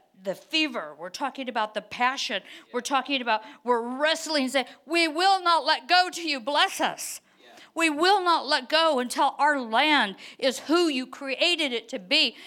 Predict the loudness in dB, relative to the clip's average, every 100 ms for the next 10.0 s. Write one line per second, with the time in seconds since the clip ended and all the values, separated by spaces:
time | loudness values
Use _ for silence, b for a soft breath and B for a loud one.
0 | -6 0 2 2 -2 -2 0 0 0 0
1 | 2 2 0 0 0 0 0 0 0 -4
2 | -6 B -4 -4 -4 -8 _ -14 -6 -6
3 | -6 -6 -6 -4 -2 -2 -2 -6 -6 -4
4 | -4 -6 -4 -2 -4 -6 -10 -6 -8 -6
5 | -4 0 0 -2 B B B -8 -8 -4
6 | -2 0 0 0 0 -2 -6 -6 -6 -4
7 | -6 -8 -4 0 0 -2 b b b b
8 | b b _ -6 -6 -8 _ _ _ _
9 | _ -4 -2 -4 -4 -2 0 -2 -6 -12